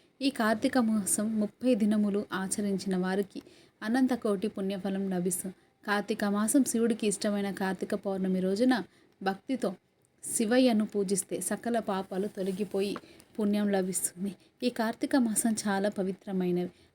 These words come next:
అయితే అన్ని రోజుల కంటే కార్తీక మాసంలో వచ్చే కార్తీక పౌర్ణమి ఇంకా విశిష్టమైనది. ఈ రోజున చేసే పూజలు వల్ల శివుని ఆశీర్వాదాన్ని ఖచ్చితంగా పొందవచ్చు. కార్తీక పౌర్ణమి రోజున మాత్రం ఖచ్చితంగా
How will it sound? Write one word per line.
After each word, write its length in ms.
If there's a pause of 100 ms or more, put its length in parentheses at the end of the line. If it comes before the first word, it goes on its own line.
అయితే 340
అన్ని 280
రోజుల 340
కంటే 340
కార్తీక 460
మాసంలో 420
వచ్చే 200
కార్తీక 440
పౌర్ణమి 480
ఇంకా 280
విశిష్టమైనది. 680 (460)
ఈ 120
రోజున 360 (120)
చేసే 240
పూజలు 800 (140)
వల్ల 260 (260)
శివుని 320
ఆశీర్వాదాన్ని 680
ఖచ్చితంగా 500
పొందవచ్చు. 500
కార్తీక 440
పౌర్ణమి 480
రోజున 340
మాత్రం 340
ఖచ్చితంగా 520